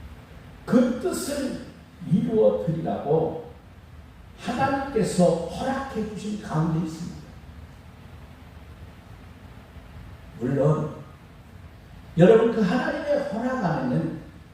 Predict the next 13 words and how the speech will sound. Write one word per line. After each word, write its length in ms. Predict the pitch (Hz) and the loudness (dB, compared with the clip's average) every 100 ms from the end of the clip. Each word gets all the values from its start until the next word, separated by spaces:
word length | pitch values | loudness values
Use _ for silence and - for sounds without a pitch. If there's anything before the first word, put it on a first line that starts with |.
| - - - - - - | -20 -20 -20 -20 -20 -20
성공도 640 | - - 220 247 208 175 143 | -14 -6 -2 0 2 2 0
있어요. 480 | 120 - - 175 - - - - - - - - - - - - - - - - | -2 -4 -8 -8 -8 -12 -16 -18 -18 -18 -18 -18 -18 -18 -18 -18 -20 -20 -20 -8
그런데 460 | - 320 320 - | 0 2 2 2
여러분, 240 | 302 294 269 | 4 2 2
실패도 640 | - - - - - - | -2 -4 -4 0 0 0
있어요. 280 | - - 175 - - - - - - - - - - - - - - - - - - - - - - | -4 -8 -12 -14 -16 -20 -20 -20 -20 -20 -20 -18 -18 -18 -18 -18 -18 -18 -20 -20 -20 -18 -20 -20 -14
평안함이 680 | - 262 269 262 247 240 240 | 2 4 8 8 8 8 6
있습니다. 720 | 240 254 247 240 254 247 - - - - - - - - - - - - - | 2 -2 -2 2 4 2 0 -8 -16 -20 -20 -20 -20 -20 -20 -20 -20 -20 0
그런데 440 | 170 175 151 156 | 6 8 8 6
여러분, 560 | 139 131 123 127 117 - - - - - - - - - - - - - | 6 4 4 0 -4 -8 -16 -20 -20 -20 -20 -20 -20 -20 -20 -20 -18 -4
고난도 380 | 147 156 185 185 | 2 6 8 6
있더란 460 | - - 151 160 | 4 -2 -2 -2
말이죠. 640 | - - - - - - | -4 -6 -10 -12 -12 -12